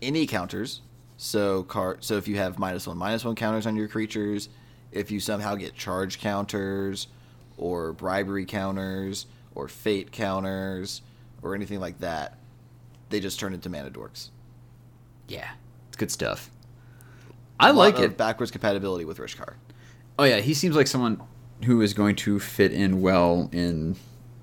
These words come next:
Speaker 2: older decks. I don't think I d-, older elf decks don't really worry about counters too much to really make this worthwhile, but I'm sure some, uh,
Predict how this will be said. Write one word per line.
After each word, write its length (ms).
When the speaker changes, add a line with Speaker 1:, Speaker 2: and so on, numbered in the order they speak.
Speaker 2:
older 220
decks. 300
I 80
don't 240
think 480
I 200
d-, 180
older 260
elf 240
decks 280
don't 160
really 160
worry 260
about 220
counters 340
too 140
much 300
to 100
really 160
make 220
this 180
worthwhile, 440
but 320
I'm 160
sure 240
some, 340
uh, 360